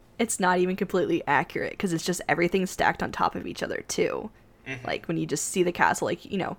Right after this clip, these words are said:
Speaker 1: there's so many rooms, so many floors, like, it's incredible. But you're right, too, like, it's just a, really just a small portion of that map that just is massive. That you can, yeah, it would probably take you,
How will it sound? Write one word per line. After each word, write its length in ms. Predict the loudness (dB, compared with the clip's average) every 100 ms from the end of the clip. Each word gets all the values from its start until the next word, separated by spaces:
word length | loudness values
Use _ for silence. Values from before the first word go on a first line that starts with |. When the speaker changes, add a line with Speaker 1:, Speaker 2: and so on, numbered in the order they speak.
| -14 -20 -8
Speaker 1:
there's 140 | -4
so 240 | 2 4 6
many 200 | 6 4
rooms, 400 | 4 4 4 0
so 220 | 2 2
many 220 | 2 0
floors, 560 | -4 -2 0 0 -4 -6
like, 140 | -6
it's 140 | -6 -6
incredible. 720 | -6 -2 0 0 -4 -6 -4
But 140 | -2
you're 160 | 0 2
right, 280 | 2 0
too, 180 | -2 -4
like, 340 | -2 -2 -4 -10 -20 -20 -20 -2
it's 200 | 0 0
just 280 | 0 0 2
a, 120 | -2 -4 -10
really 320 | 0 2 2
just 240 | 0 -2 0
a 60 |
small 440 | 0 0 0 0 0
portion 440 | -2 -4 -4 -6
of 100 | -6
that 180 | -4 -4
map 420 | -4 -4 -6 -10 -18 _ -20 -12
that 140 | -10
just 400 | -6 -4 -4 -6 -14 -10 -4
is 160 | -4
massive. 840 | -4 -6 -6 -6 -6 -8 -8 -14 -20 -20 _ -6
That 140 | -4
you 120 | -2 0
can, 180 | 0
yeah, 280 | 2 2 2 -2 _ 0
it 100 | 2
would 120 | 2
probably 260 | 2 2 2
take 300 | 0 0 2
you, 280 | 2 2